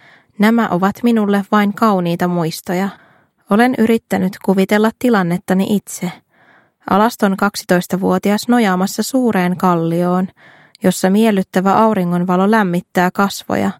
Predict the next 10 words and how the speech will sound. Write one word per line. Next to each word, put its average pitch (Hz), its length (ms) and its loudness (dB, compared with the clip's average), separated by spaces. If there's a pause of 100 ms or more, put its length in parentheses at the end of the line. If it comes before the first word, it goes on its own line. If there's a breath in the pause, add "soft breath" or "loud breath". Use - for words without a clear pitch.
(520 soft breath)
samalla 202 500 0
kun 180 200 0
hänen 180 340 0
oikea 226 440 0
kätensä 185 500 0
pysähtyy 190 720 -2
ja 220 180 -2
viimeisetkin 180 760 0
valkoiset 175 640 0
tipat 175 320 0